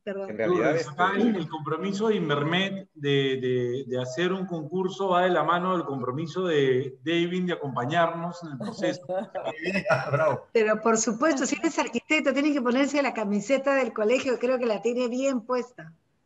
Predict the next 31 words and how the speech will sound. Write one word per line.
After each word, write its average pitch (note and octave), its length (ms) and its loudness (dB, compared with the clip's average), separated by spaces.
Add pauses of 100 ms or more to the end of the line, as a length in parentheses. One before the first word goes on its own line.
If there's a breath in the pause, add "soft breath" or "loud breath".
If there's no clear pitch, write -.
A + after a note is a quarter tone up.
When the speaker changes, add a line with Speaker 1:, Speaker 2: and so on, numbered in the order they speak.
Speaker 1:
¿no? B3 420 -2 (120)
Speaker 2:
Claro. G2+ 500 -4 (520)
Encantado. A2 440 -6
No, D#3+ 180 0
y D3 60 0
Speaker 1:
Ya, A#2+ 60 4
Speaker 2:
además, B2 340 0
Speaker 1:
chévere. G#3 160 -10
Speaker 2:
este, G2 560 -6
realmente F3+ 500 -2
simple, B2 480 -8
¿ah? A#2+ 180 -10 (200)
Realmente E3 1040 -4 (100)
es A#2+ 100 -8
muy, D3+ 440 -6
muy C3 180 -6
simple. F#2+ 320 -10
O F2+ 60 -8
sea, - 260 -4
el A2 100 -6
reglamento D3 600 0
solamente E3 1000 -2 (140)
determina C#3 600 0
tres E3 280 0
artículos E3 720 -2 (100)
para G#2+ 140 4
el G2+ 100 0
proceso, G#2 440 -4 (120)
no B2 140 0
hay D3 100 4
más. C3 400 -2